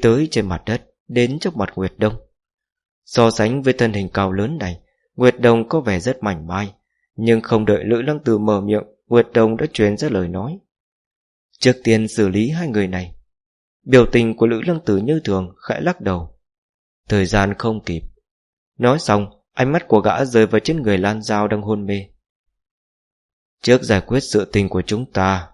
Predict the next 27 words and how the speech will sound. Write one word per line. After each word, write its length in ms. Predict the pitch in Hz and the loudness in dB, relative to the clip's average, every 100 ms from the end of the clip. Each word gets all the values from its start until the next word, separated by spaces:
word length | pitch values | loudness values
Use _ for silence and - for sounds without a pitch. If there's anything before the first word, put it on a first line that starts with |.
| _ | _
về 220 | - 113 107 | 0 2 2
phần 200 | 107 101 | 0 -2
hai 180 | 101 104 | -4 -4
nhân 180 | 104 110 | -6 -6
tộc 260 | 92 82 - | -6 -8 -8
kia, 260 | 95 90 90 _ _ _ _ | -6 -6 -8 _ _ _ _
dựa 240 | 113 117 | 2 2
vào 200 | 101 104 - | 4 0 0
cổ 200 | 95 85 | -2 0
bảo, 380 | 87 82 80 _ _ | -4 -4 -12 _ _
mặc 200 | 117 113 117 | 0 0 2
dù 240 | 107 101 | 0 0
tránh 260 | - 120 156 | 0 -4 -4
được 160 | 104 | -4
quyền 200 | 104 98 | -2 -2
hành 180 | 95 95 | -2 -4
của 160 | 90 85 | -8 -6
ta, 320 | 92 98 101 _ _ _ _ | -4 -6 -8 _ _ _ _
nhưng 300 | 117 113 110 104 | 0 2 2 -2
cũng 140 | 120 | -6
sẽ 200 | 107 113 | -4 -4
vây 220 | 107 101 | 0 -2
khốn 400 | 95 - 104 151 | -2 -4 -4 -4
được 160 | 131 92 | -6 -6
bọn 180 | 92 - | -8 -8
họ, 320 | 87 - _ _ _ _ | -10 -10 _ _ _ _
tạm 180 | - 104 | 0 0